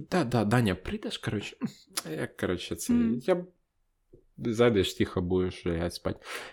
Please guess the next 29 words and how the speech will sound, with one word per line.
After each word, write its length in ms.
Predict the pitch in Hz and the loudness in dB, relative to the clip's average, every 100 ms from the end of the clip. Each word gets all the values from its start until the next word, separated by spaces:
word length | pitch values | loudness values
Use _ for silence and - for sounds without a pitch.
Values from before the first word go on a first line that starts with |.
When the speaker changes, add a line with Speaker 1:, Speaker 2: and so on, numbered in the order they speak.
| - | -2
Speaker 1:
Я 140 | 202 | 0
щось 200 | 202 170 | 4 4
зайшов, 420 | 131 - 320 359 | 4 0 -2 -2
такий 240 | - 139 123 | -4 0 0
там, 220 | - 139 | 0 -2
ну, 80 | 131 | -4
пішов, 320 | - - 117 | -4 0 2
умився, 480 | 208 320 285 - 127 104 | 2 0 -2 0 2 4
зуби 240 | 113 104 | 4 2
почистив. 600 | - - 214 - 113 107 - - - - _ _ | -4 -8 -10 -6 -4 -4 -8 -20 -20 -20 _ _
І 380 | 220 208 311 - | 4 4 2 -2
я, 180 | 127 175 | -6 -4
коротше, 420 | - 180 175 160 | 0 0 0 -2
не 100 | 160 | 2
додумався 520 | 156 165 175 143 117 | 2 2 -2 -4 -4
вставити 460 | - - 135 101 - _ _ _ _ | -6 -4 -2 -4 -6 _ _ _ _
карточку 680 | - 208 - 104 - - 95 98 | -4 -4 0 -2 -2 -4 -2 -2
в, 120 | 117 | -2
е, 720 | 131 120 107 104 98 95 92 | 0 2 2 0 -4 -6 -8
цей. 300 | - 87 87 - _ | -6 -6 -6 -10 _
Speaker 2:
Мгм, 380 | 226 233 208 240 | 4 4 2 -2
я 100 | 220 | -6
поняла. 220 | - 190 | -8 -2
Speaker 1:
Я 60 | 190 | 4
просто 260 | 403 - - | 6 4 4
кинув 240 | 156 117 | 6 6
її 120 | 101 | 6
на 140 | 90 82 | 4 0
ліжко. 360 | 82 - - | -4 -8 -10